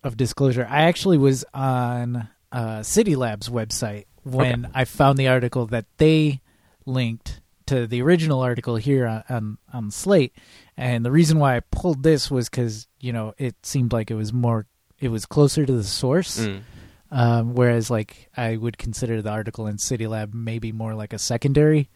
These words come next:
Speaker 1: um, source, so to speak.
Speaker 2: Mm-hmm.
Speaker 1: Um, however, the language in City Lab, they use the word, I've never s-, I've never s-, heard this before, but it fits,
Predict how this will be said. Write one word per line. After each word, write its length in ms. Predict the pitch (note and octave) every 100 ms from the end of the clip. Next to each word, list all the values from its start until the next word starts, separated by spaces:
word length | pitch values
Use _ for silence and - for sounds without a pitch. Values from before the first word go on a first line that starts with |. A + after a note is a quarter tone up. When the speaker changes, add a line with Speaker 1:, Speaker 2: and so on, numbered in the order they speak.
| _ _ _ _
Speaker 1:
um, 500 | D3 B2+ C3 B2+ B2+
source, 640 | C3 - D3+ D#3+ - - -
so 160 | - D3+
to 80 | D3
speak. 320 | F#3 F#3+ - -
Speaker 2:
Mm-hmm. 200 | A2+ G2+ - - _ _ -
Speaker 1:
Um, 320 | C3 B2 A2
however, 640 | - - G3 A3+ E3+ B2+ - _ _ _ _ _
the 200 | C#3+ D#3
language 460 | C3+ E3 A3+ F3+ C3+
in 100 | B2
City 320 | - A3+ E3+
Lab, 340 | B2+ A#2+ A2+
they 100 | A#2+
use 320 | D3 E3+ D3 C#3+
the 80 |
word, 320 | B2+ C3+ B2+ B2+
I've 140 | A#2+
never 440 | A#2+ B2+ C#3+ D3+ D#3+
s-, 140 | - F#3
I've 120 | - C3+
never 240 | D#3 E3+
s-, 140 | D3+ -
heard 260 | - G#3+ F3+
this 160 | C#3 -
before, 340 | B2+ - A#2
but 140 | A2
it 80 | A2
fits, 440 | - - A3 -